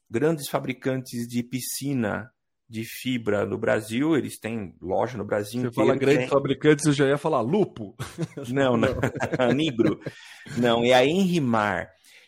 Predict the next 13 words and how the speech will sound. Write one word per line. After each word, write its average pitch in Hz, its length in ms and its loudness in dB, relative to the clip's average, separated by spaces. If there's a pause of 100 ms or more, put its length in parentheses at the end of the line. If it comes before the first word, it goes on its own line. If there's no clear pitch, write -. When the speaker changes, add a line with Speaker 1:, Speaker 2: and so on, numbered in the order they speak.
(120)
Speaker 1:
E, 123 1120 2
ah, 113 280 4
o, - 220 -4
o - 20 0
gestor 147 400 0
de 160 100 2
marketing 139 460 0
é 127 40 -2
colega 123 440 0
meu 110 580 -2 (220)
de, 95 400 -16
de 98 520 -12 (580)
professorado, 117 1080 -2